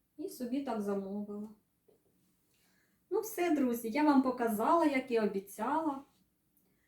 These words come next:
Тримаймося, українці! Дуже важкі новини, але що поробиш? Будемо триматися, ми маємо бути сильні і міцні.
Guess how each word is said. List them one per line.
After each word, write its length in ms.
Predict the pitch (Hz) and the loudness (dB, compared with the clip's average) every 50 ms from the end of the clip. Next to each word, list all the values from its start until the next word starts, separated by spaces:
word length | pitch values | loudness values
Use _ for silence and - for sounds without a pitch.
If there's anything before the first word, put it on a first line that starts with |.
| _ _ - | _ _ -2
Тримаймося, 720 | 247 269 277 285 330 381 415 359 262 240 - - 220 214 | 2 6 8 8 8 10 10 8 8 6 4 2 2 2
українці! 800 | 208 202 - 208 208 202 202 202 196 196 196 - - 208 202 - - _ _ _ _ _ _ _ _ - | 2 2 2 2 4 4 4 4 2 0 -2 -4 -8 -14 -14 -14 -14 _ _ _ _ _ _ _ _ -12
Дуже 420 | 220 214 226 302 311 294 269 247 | -6 -2 2 4 4 6 6 6
важкі 440 | 240 233 233 226 - - - 247 226 | 4 4 4 2 0 0 0 0 0
новини, 600 | 220 220 214 220 269 302 330 349 339 330 311 311 - - _ _ _ _ _ _ | 2 2 2 2 2 2 2 0 0 -2 -2 -4 -6 -18 _ _ _ _ _ _
але 260 | - 220 226 240 240 | -4 -2 0 2 2
що 300 | 240 - - 285 311 302 | 2 2 2 0 0 2
поробиш? 680 | - 277 254 202 180 180 180 - - 196 - - - _ _ _ _ - | 4 4 4 4 2 0 -4 -6 -8 -16 -16 -18 -20 _ _ _ _ -12
Будемо 480 | 208 202 262 311 294 320 311 302 302 | -6 -2 0 0 4 10 12 12 12
триматися, 800 | - - 277 285 262 233 196 196 196 196 - 202 202 - - 196 | 10 8 4 4 6 6 6 6 4 2 0 -6 -8 -6 -6 -2
ми 220 | 202 208 247 294 294 | 2 4 6 6 8
маємо 440 | 254 254 254 247 247 233 226 226 | 8 8 8 8 8 4 4 2
бути 300 | 214 214 220 214 214 208 | 2 2 0 0 0 0
сильні 640 | 208 - - - 262 294 320 320 294 285 277 277 269 | -2 -2 -4 -2 0 2 4 6 6 6 6 4 4
і 80 | 240 247 | 2 2
міцні. 640 | 247 240 240 - - - 202 196 196 190 190 196 | 2 2 0 -4 -6 -4 -2 -2 -2 -4 -4 -8